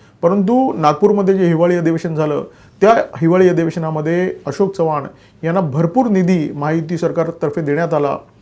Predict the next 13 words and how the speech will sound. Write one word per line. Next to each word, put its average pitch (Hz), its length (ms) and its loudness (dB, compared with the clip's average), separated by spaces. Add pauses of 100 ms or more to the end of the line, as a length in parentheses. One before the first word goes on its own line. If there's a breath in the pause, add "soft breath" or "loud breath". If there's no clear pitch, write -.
(120)
अर्थात 180 240 0
मतदारसंघासाठी, 151 920 -2 (640 soft breath)
अशा 143 160 -2
प्रकारची 170 440 0 (100)
ओरड 190 200 4
झाली 151 320 0 (280 loud breath)
आणि 165 120 -2
ही 185 140 4
ओरड 180 300 2
त्यांच्याच 165 360 -6
पक्षाच्या 160 380 -6
नेत्याने 151 320 -6
केली. 143 320 -4